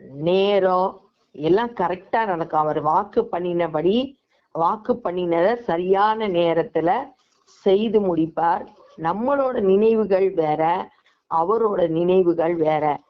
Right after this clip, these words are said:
சங்கீதம் தொண்ணூறு நாலுல, "உமது பார்வைக்கு ஆயிரம் வருஷம் நேற்று கழிந்த நாள் போலவும்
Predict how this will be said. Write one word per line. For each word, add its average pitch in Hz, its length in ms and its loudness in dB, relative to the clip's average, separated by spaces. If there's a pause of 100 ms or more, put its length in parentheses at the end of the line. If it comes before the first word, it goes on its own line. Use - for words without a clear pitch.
(260)
சங்கீதம் 196 1080 -2 (160)
தொண்ணூறு 214 800 2
நாலுல, 165 840 0 (360)
"உமது 262 540 0
பார்வைக்கு 170 1040 2
ஆயிரம் 220 720 0
வருஷம் 165 720 -2 (280)
நேற்று 220 600 -2
கழிந்த 170 540 -2
நாள் 156 480 -2
போலவும் 143 720 -2